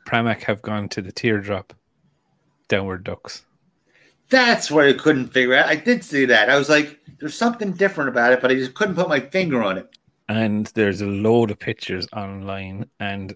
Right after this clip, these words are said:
Speaker 1: on the T V at the time where you can see how the duct at the front end of the, the front wheel is working to drive the air into that duct. It is
Speaker 2: Yep.
Speaker 1: fucking, but you could see,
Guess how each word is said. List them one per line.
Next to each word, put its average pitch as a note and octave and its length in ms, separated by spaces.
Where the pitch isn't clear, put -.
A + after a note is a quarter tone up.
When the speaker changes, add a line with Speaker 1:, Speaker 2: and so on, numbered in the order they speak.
Speaker 1:
on G2 260
the F2+ 100
T G#2+ 220
V F#2+ 220
at F2+ 100
the G2 80
time G2+ 280
where G#2+ 100
you A#2 240
can A2 240
see G#2+ 480
how A#2 360
the A2 140
duct - 380
at G#2 160
the G#2 80
front A2 480
end G#2+ 400
of - 500
the, G#2 320
the G#2+ 60
front - 280
wheel G#2 400
is G2 120
working G#2 400
to F#2 120
drive G2+ 420
the G#2 160
air G2 220
into F#2+ 200
that G2 200
duct. - 280
It G2+ 180
is A2 140
Speaker 2:
Yep. B2 140
Speaker 1:
fucking, G#2 440
but A2 120
you A#2+ 80
could - 120
see, - 100